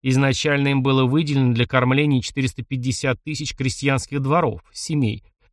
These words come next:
и двадцать миллионов му земли. Крестьяне и земли были разбиты по военным поселениям.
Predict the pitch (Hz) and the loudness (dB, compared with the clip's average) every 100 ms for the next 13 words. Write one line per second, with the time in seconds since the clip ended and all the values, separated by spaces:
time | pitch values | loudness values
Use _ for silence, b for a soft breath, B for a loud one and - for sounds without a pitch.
0 | _ _ 143 143 214 240 196 180 165 180 | _ _ -2 2 2 0 -2 -2 0 2
1 | 185 185 - 156 165 - 135 160 139 113 | 0 -2 -2 -2 -2 -2 -2 0 0 0
2 | - _ _ _ _ _ _ _ _ _ | -6 _ _ _ _ _ _ _ _ _
3 | _ 135 135 - 139 135 135 131 123 170 | _ -2 -2 0 2 4 4 2 2 2
4 | 160 127 123 123 131 113 156 127 - 123 | 2 2 2 2 0 0 -4 -4 -2 2
5 | 123 131 127 107 120 - 143 98 92 107 | 2 2 0 -2 -6 -4 -2 -2 -4 -12